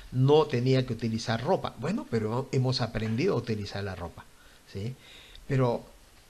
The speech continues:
fuera de la ropa, lo que, en lo que hemos avanzado es en los sistemas de retroalimentación,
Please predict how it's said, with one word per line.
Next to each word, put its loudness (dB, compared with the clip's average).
fuera -2
de 2
la -2
ropa, -4
lo 2
que, -2
en 2
lo 2
que 4
hemos 0
avanzado -2
es 0
en 2
los -2
sistemas 0
de 0
retroalimentación, -6